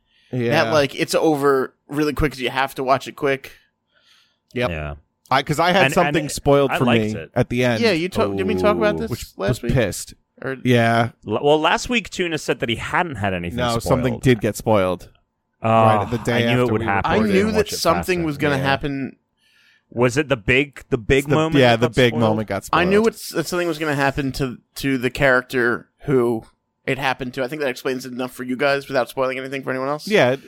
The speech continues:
Speaker 1: yeah, we got
Speaker 2: Um,
Speaker 1: it.
Speaker 2: because I had seen something online as well, but I didn't know exactly what it was.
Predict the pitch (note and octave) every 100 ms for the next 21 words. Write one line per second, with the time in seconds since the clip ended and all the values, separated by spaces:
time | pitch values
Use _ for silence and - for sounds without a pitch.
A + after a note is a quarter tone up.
0 | - D3 A2 G#2+ C#3+ C#3+ C3+ C3+ B2+ C#3+
1 | - D3+ C#3 C3+ - C#3 C3+ B2+ B2 B2
2 | B2+ B2 B2 C#3 B2+ B2+ C#3 C3+ A#2 C3
3 | A#2+ B2 A#2 A#2 A2 G2+ - F2 D2 -
4 | -